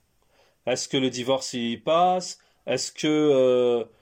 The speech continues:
euh, j'ai juré par Allah, est-ce que ça, ça compte ou pas ? Je dois faire un,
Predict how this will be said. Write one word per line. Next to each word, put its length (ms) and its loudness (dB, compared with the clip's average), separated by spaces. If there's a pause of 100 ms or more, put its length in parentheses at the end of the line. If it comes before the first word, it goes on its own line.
(240)
euh, 1040 -2
j'ai 240 -4
juré 300 -4
par 180 0
Allah, 400 -2
est-ce 160 -10
que 100 -2
ça, 480 0 (440)
ça 200 -4
compte 360 -6
ou 80 -6
pas ? 260 2
Je 100 -12
dois 140 2
faire 260 0
un, 460 -2